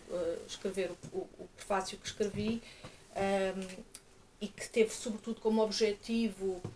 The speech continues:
olhar para esta B D, eh, naquilo que ela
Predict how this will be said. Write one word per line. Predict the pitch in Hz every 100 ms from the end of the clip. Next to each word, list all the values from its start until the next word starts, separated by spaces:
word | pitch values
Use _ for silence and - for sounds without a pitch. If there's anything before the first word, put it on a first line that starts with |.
| - - -
olhar | 196 208 220 226 -
para | 220 208
esta | 220 214 - 220
B | 202 214
D, | 208 220 220 196 196 - - - - - -
eh, | 196 190 - - 208 - - - - -
naquilo | 226 214 - 277
que | 247 262
ela | 247 233